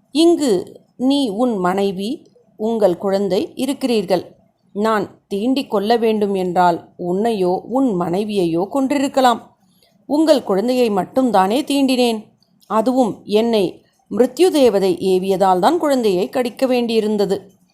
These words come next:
இதில் என் தவறு ஒன்றும் இல்லை" என்றது. "யார் இந்த மிருத்யு?" என்றான் வேடன். மிருத்யு தேவதை அவன் முன் தோன்றினான்.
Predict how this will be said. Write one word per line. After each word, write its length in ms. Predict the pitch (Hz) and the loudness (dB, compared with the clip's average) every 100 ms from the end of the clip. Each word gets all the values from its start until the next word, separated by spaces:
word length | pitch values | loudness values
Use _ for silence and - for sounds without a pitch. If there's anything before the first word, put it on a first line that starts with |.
| _ _ _ | _ _ _
இதில் 440 | 330 330 302 214 175 | 0 2 2 0 0
என் 240 | 190 254 | 0 2
தவறு 320 | 294 277 285 | 2 2 4
ஒன்றும் 360 | 262 233 233 226 | 2 2 0 0
இல்லை" 340 | 196 190 180 | -2 0 0
என்றது. 560 | 269 269 262 254 - _ _ _ _ _ - | 0 2 2 0 -4 _ _ _ _ _ -8
"யார் 460 | 180 196 269 403 | 0 2 2 2
இந்த 220 | 339 294 269 | 2 4 4
மிருத்யு?" 560 | 247 240 - 247 240 - _ _ _ _ _ - | 2 0 0 0 0 -6 _ _ _ _ _ -6
என்றான் 520 | 214 190 170 180 240 | -2 0 0 0 0
வேடன். 460 | 240 190 180 - _ _ _ | 0 0 -2 -4 _ _ _
மிருத்யு 380 | 214 294 320 403 | -4 -4 0 2
தேவதை 680 | 392 285 214 190 170 - _ _ _ _ _ | 2 2 2 0 -2 -4 _ _ _ _ _
அவன் 280 | 262 262 208 | 0 2 2
முன் 220 | 175 254 | 0 -2
தோன்றினான். 680 | 285 247 208 196 180 160 | 0 0 0 -2 -2 -4